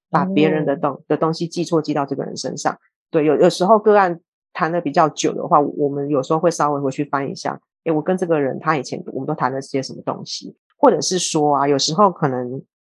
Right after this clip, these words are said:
Speaker 1: 有一种情况是说，我觉得我跟这个人谈了可能假设一年好了，然后我跟这个个案同时都觉得说我们好像有点地方卡住了。
Speaker 2: 嗯哼。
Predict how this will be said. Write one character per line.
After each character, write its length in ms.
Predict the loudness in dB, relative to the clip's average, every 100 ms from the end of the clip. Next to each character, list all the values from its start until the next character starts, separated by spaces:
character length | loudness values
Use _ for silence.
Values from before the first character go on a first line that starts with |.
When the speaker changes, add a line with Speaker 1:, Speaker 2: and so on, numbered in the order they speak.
| _ _
Speaker 1:
有 120 | 2
一 20 |
种 140 | 4 2
情 200 | -2 0
况 200 | 2 2
是 120 | 0
说， 400 | -2 -2 -2 -4 _ _
我 100 | -2
觉 100 | 2
得 80 | 4
我 80 | 4
跟 140 | 2
这 100 | 0
个 100 | 0
人 140 | -2 -2
谈 200 | -6 -4
了 340 | -2 -2 -4 -6
可 120 | -8
能 100 | -4
假 100 | -2
设 120 | -2
一 100 | -2
年 220 | -4 -6
好 200 | -4 -4
了， 220 | -2 -8 -12 _ _
然 140 | 2 4
后 100 | 4
我 100 | 2
跟 140 | 2
这 100 | 2
个 60 | 2
个 140 | 2
案 100 | 0
同 180 | 0 -4
时 100 | -2
都 120 | -2
觉 160 | -2 -2
得 80 | -4
说 140 | -4
我 100 | -2
们 100 | -2
好 140 | -2 -2
像 140 | 0
有 100 | 0
点 160 | -2 -4
地 120 | -6
方 140 | -6
卡 220 | -4 -4 -4
住 120 | -10
了。 260 | -10 -14 -18 _
Speaker 2:
嗯 140 | -4 -2
哼。 420 | -2 -4 -8 -12